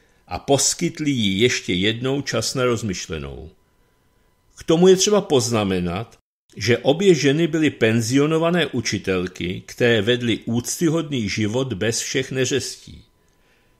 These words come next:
Když korunní žalobce nešťastnou Margaret označil za lhářku, noviny o ní nepsaly jinak než jako o alkoholičce a přátelé a sousedé se od ní odvrátili,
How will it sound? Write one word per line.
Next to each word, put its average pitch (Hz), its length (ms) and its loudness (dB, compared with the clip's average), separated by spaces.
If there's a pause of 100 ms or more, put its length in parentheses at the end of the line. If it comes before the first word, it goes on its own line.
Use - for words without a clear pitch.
(180)
Když 139 300 4
korunní 208 480 4
žalobce 185 460 2
nešťastnou 156 600 0
Margaret 151 540 2
označil 127 560 2
za 101 160 0
lhářku, 95 800 -4 (420)
noviny 139 540 4
o 165 120 0
ní 156 160 2
nepsaly 143 500 0
jinak 95 560 -2
než 117 220 0
jako 135 280 0
o - 280 -6
alkoholičce 98 1080 -6 (320)
a 90 120 -8
přátelé 156 680 0
a 120 140 -6
sousedé 139 600 0
se - 180 -2
od 143 200 -4
ní 135 140 -4
odvrátili, 101 840 -2